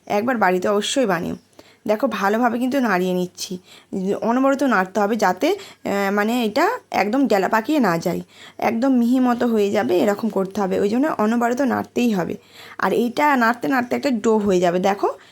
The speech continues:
আমার নাড়তে নাড়তে কিন্তু একটা ডো হয়ে গেছে। এবারে এই ডো একদম একটু শক্ত, মানে, শক্ত শক্ত থাকবে, নামিয়ে নেবো, যাতে আমার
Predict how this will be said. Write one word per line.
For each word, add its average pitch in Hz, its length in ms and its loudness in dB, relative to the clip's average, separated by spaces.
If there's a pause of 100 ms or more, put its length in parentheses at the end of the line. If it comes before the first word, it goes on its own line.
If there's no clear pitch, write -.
(120)
আমার 220 220 0
নাড়তে 214 300 0
নাড়তে 220 220 0
কিন্তু 262 160 -2
একটা 277 140 -2
ডো 196 300 2
হয়ে 180 220 0
গেছে। 175 380 -4 (320)
এবারে 277 340 2
এই 254 160 0
ডো 220 300 0
একদম 214 480 0
একটু 262 280 -4
শক্ত, - 400 -4
মানে, 233 320 0
শক্ত 247 320 -2
শক্ত 277 220 -4
থাকবে, 269 340 0 (400)
নামিয়ে 190 360 2
নেবো, 175 200 -4 (440)
যাতে 202 300 0
আমার 262 320 2